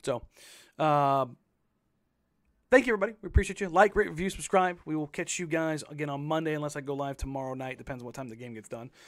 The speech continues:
Um, and they'll, we're, and it's another point. Utah takes an L. You love to see it. They're driving them down. Uh, and remember, basically with every win, you go up, like, three spots in the West right now. So if you go on, like, a little three, four game winning streak,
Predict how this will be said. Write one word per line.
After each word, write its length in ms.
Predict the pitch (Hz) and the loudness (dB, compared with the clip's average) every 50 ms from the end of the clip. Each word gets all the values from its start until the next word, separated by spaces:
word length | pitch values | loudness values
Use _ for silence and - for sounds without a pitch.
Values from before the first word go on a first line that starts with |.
| - - _ _ _ _ | -20 -20 _ _ _ _
Um, 560 | - 62 69 73 64 67 - - - - 113 127 _ _ _ _ _ _ _ _ | -8 -6 -6 -6 -6 -8 -8 -10 -10 -12 -14 -18 _ _ _ _ _ _ _ _
and 140 | - 156 160 | -8 -4 -2
they'll, 480 | 165 160 160 160 165 160 160 160 - - - | 0 2 2 4 4 4 4 2 0 -4 -6
we're, 200 | 170 180 185 185 - - | -2 0 0 0 0 0
and 220 | 214 262 247 233 | -2 0 0 0
it's 160 | 233 226 226 | -2 -2 -2
another 180 | 233 269 285 247 | -4 -2 -2 -4
point. 280 | 185 - 139 104 78 - - | -4 -4 -8 -8 -8 -12 -8
Utah 280 | 147 185 185 - 208 196 | -6 -4 2 2 2 4
takes 240 | 190 214 208 202 | 4 2 2 2
an 60 | 208 208 | -2 -4
L. 260 | 247 233 - - - _ _ _ - | -2 -4 -4 -6 -10 _ _ _ -16
You 120 | 160 175 | -10 -2
love 140 | 185 196 190 | -2 -2 0
to 80 | 185 175 | 0 -4
see 160 | - - 180 | -4 -4 -4
it. 140 | 113 - - _ _ - | -4 -6 -10 _ _ -18
They're 100 | 196 170 | -16 -14
driving 320 | 165 160 180 180 180 175 175 | -6 -2 -2 -2 -2 -2 -4
them 140 | 175 175 | -4 -4
down. 240 | 170 147 113 98 - - - - - - - _ _ | -4 -6 -8 -8 -12 -16 -20 -20 -20 -20 -20 _ _
Uh, 280 | - 165 160 156 151 - | 0 4 4 4 4 4
and 100 | - 165 | 4 4
remember, 200 | 175 208 202 185 | 4 6 6 2
basically 480 | 160 156 151 165 262 311 - - 320 220 | 0 0 0 2 2 2 4 2 -2 -2
with 80 | - | 2
every 280 | - 190 208 196 226 220 | 2 2 2 2 2 0
win, 460 | 190 170 170 175 180 190 190 196 185 | 2 0 2 2 2 2 2 0 -2
you 100 | 165 156 | -2 -4
go 200 | 151 156 165 175 | -2 0 2 2
up, 100 | 170 165 | 2 2
like, 160 | 170 165 156 | 0 -4 -4
three 220 | 143 - 160 170 170 | -4 -6 -6 -6 -2
spots 300 | - - 175 185 185 - | 0 2 2 2 0 -2
in 60 | 185 | -4
the 60 | 185 | -4
West 240 | 185 180 180 - - | -2 -2 -4 -4 -4
right 140 | 190 185 175 | -4 -4 -2
now. 200 | 185 185 185 185 | -2 -4 -4 -6
So 140 | - - 165 | -4 -6 -6
if 140 | 147 143 | -6 -6
you 60 | 160 156 | -2 0
go 120 | 190 196 | 2 2
on, 140 | 196 185 180 | 2 2 0
like, 120 | 180 - | 0 -2
a 40 | 170 | -2
little 220 | 156 165 175 165 147 | -2 -2 -4 -4 -4
three, 240 | - - 160 170 156 | -4 -4 -4 -4 -4
four 240 | - 165 160 156 | -2 -2 -2 -2
game 240 | 151 147 151 147 147 | -2 -2 -4 -4 -2
winning 240 | 143 143 147 156 151 | -4 -4 -4 -4 -8
streak, 400 | - - 170 170 180 175 - | -6 -4 0 0 0 -2 -4